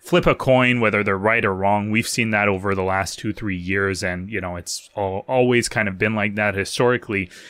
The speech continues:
But when you have a company that's so tied to the North American economy, not just Canada, North America as a whole,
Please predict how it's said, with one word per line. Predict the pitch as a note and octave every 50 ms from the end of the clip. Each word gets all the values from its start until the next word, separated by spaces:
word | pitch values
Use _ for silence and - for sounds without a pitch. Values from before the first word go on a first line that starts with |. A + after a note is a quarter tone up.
| - - -
But | - B2
when | B2 D#3 G3+ A#3
you | A#3+
have | G#3+ G#3 G3
a | F#3
company | - - - - C#3 B2 C3 B2 - D#3 C#3 C#3 C#3 C#3+ C#3 B2+ - _ _ -
that's | A2+ G#2+ G2 - -
so | - - - - D#3 C#3 D3 C#3+
tied | - - - B2+ C3 C3+ C3+ C3 - -
to | - - B2 A2+
the | G#2 G2 G#2+ G#2
North | G#2 G#2 A2 A#2 A#2 A2+ -
American | G#2 G2 G#2 G2+ A2 B2 B2+ B2 - C#3+ C3+
economy, | C3 A#2+ - C#3 C3+ C#3+ D3+ D#3 D#3 D#3
not | C3 C3+ D#3 F3 F3+
just | F3 D#3+ C#3+ -
Canada, | - B2 C3 C3 B2+ G#2+ F#2+ F#2+
North | F#2+ G2 G#2 A2 A#2+ A#2 -
America | A2 G2 F#2+ G2+ A2 A2+ - -
as | A2 G#2 F#2 G2
a | F2
whole, | F2 G2 A2+ C3+ C#3+